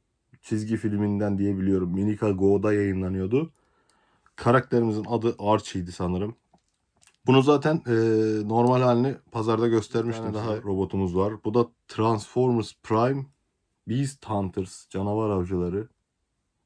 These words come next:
Speaker 1: e, sezonuna geçtiydi. Bak hatırlıyorum hala da. Bu Transformers'ları ben çok istiyordum ya. O zamanlar tabii inanılmaz pahalı olduğu için alamıyorduk. Şimdi bak şans eseri <laughs> bit pazarından aldık. E, bunu dönüştürdüm arkadaşlar. Pazarda hatırlarsınız,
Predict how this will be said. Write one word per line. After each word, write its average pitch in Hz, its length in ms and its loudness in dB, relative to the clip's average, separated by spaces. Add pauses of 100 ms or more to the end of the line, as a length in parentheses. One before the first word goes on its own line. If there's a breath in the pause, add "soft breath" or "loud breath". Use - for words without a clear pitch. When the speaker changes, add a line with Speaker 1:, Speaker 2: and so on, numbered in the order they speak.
(120)
Speaker 1:
e, 90 60 -8 (800)
sezonuna 98 560 0
geçtiydi. 92 720 -4 (600)
Bak 87 160 -16
hatırlıyorum 117 520 6
hala 90 300 0
da. 107 200 -4 (800)
Bu 104 200 -6
Transformers'ları 117 720 0
ben 101 100 -2
çok 87 220 -4
istiyordum 85 520 -4
ya. 85 80 -6
O 92 80 -6
zamanlar 104 480 -6
tabii 98 220 -4
inanılmaz 98 720 -6
pahalı 98 300 -4
olduğu 98 220 -2
için - 200 -6
alamıyorduk. 107 580 -4
Şimdi 107 260 -6
bak 104 160 -6
şans 120 320 2
eseri 107 300 2 (140 loud breath)
<laughs> - 200 -20
bit 123 180 -2
pazarından 117 640 4
aldık. 120 480 2 (600 soft breath)
E, 104 200 2
bunu 135 200 2
dönüştürdüm 139 500 4
arkadaşlar. 120 500 0
Pazarda 113 580 0
hatırlarsınız, 113 840 0